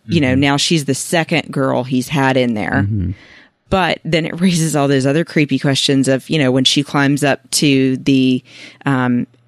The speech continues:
Speaker 1: attic area where only she can fit to fix the air filter and sees
Speaker 2: Mm-hmm.
Speaker 1: that "Help Me" is scratched with fingernails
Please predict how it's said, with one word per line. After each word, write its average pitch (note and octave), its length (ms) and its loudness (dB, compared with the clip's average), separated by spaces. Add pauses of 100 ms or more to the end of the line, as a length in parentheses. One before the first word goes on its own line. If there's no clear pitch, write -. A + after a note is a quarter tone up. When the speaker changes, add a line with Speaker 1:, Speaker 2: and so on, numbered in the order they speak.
Speaker 1:
attic D3 520 0 (400)
area C#3 400 4
where B2+ 160 0
only C3 180 0
she D#3+ 220 0
can B2+ 180 -2
fit D#3 320 0 (120)
to - 120 -4
fix - 540 -4
the C3+ 260 0
air E3 160 2
filter B2+ 680 -2
and C3+ 200 2
sees D3 460 0
Speaker 2:
Mm-hmm. F#2+ 80 -2
Speaker 1:
that - 320 -2
"Help D#3+ 360 -2
Me" C3+ 380 0
is B2 140 -2
scratched - 640 -2
with C3+ 180 -4
fingernails C3 1040 -2